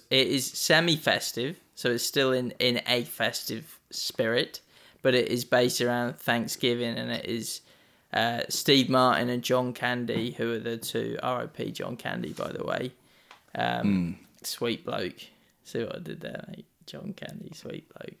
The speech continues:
Speaker 2: Nice,
Speaker 1: Um,
Speaker 2: mate.
Speaker 1: but they, uh, Steve Martin is a marketing worker in New York. He's trying to get home to Chicago for Thanksgiving,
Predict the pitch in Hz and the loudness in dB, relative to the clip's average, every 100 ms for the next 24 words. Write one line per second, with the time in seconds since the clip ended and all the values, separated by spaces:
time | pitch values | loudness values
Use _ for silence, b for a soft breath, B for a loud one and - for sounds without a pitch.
0 | B B 78 80 82 - - 78 76 B | B B -12 -10 -8 -6 -4 -6 -10 B
1 | B B _ - 120 - 135 131 135 135 | B B _ 6 6 6 8 8 10 6
2 | 117 - - 117 117 120 - 147 135 131 | 2 -2 0 4 4 4 4 4 6 6
3 | 127 107 123 123 127 - 120 120 120 117 | 6 4 2 0 0 2 2 4 2 0
4 | 120 127 127 - 90 98 120 117 - - | 4 6 4 2 -2 0 0 -2 -4 0
5 | 120 117 123 - 120 113 113 117 113 127 | 4 4 2 -2 -2 -2 -2 -2 2 6
6 | 139 135 - 123 - 127 123 120 98 - | 6 6 2 -2 2 2 2 2 0 2
7 | 123 123 120 - 120 113 113 - - 123 | 0 0 -2 -2 -2 0 -2 -4 -6 -8
8 | - 123 123 120 117 120 117 - 127 117 | 0 4 4 4 0 -2 -8 0 2 2
9 | - - 147 156 147 139 | -2 2 2 4 0 -4